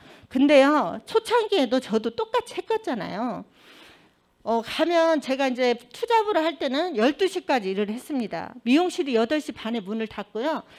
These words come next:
파트너 사장님들 찾아가가지고 열두 시까지 미팅하고 얘기하고 그래도 너무 재밌었어요. 그리고 전업을 하고 나서는 어땠을까요? 더 열심히 잘했겠죠.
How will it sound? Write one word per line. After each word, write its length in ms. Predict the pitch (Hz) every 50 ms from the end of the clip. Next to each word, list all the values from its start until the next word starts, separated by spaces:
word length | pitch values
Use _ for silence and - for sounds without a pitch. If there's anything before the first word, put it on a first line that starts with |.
| - - _
파트너 400 | - - 427 427 - 440 427 403
사장님들 380 | 381 370 370 370 330 285 302 262
찾아가가지고 960 | - - 381 415 403 381 - 202 208 214 202 196 - 196 202 277 285 220 175 _ - - - - _ -
열두 300 | 233 277 302 - 392 381
시까지 440 | - 359 - - 285 262 254 262 226
미팅하고 720 | 196 240 240 - - 285 269 247 233 220 - 233 302 285
얘기하고 440 | 208 208 226 220 233 208 180 180 -
그래도 280 | - 208 262 254 220 214
너무 460 | 180 208 - - - - 277 277 262
재밌었어요. 760 | 254 - 214 208 220 247 240 - 226 208 - - 156 - - - - - _ _ - - - - - _ _ -
그리고 260 | 294 320 330 320 311
전업을 520 | - - 269 294 339 370 370 359 359 330
하고 180 | 349 381 349 370
나서는 340 | 359 320 294 - 285 247 214
어땠을까요? 760 | 214 214 - 285 - - 254 - - 208 208 233 311 349 370 _ _ _ _ _ _ _ _ _
더 180 | - - 233 214
열심히 400 | 214 240 233 - - 254 226 214
잘했겠죠. 920 | - - 214 226 247 247 247 214 - - 196 180 175 190 214 214 180 -